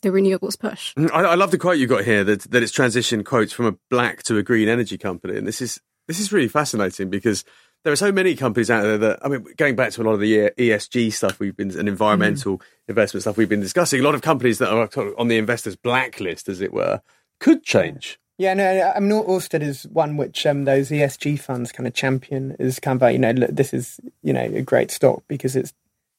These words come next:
Speaker 3: done what Lucy's described." I mean, al-, also an interesting aspect to the whole debate,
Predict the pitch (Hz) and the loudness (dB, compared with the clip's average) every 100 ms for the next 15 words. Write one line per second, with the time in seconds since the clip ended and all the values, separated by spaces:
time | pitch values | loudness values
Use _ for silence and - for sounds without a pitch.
0 | _ _ _ _ - 143 143 143 147 147 | _ _ _ _ 0 2 2 0 0 0
1 | 143 147 139 139 - 147 139 139 - 196 | 0 -4 -6 -6 -2 0 0 -6 -4 0
2 | 202 208 208 208 196 170 165 170 170 151 | 2 2 0 0 0 0 0 0 0 -2
3 | 151 147 147 - - - 135 139 131 131 | -4 -6 -6 -8 -10 -6 -2 -2 -2 0
4 | 143 127 - | 0 0 -4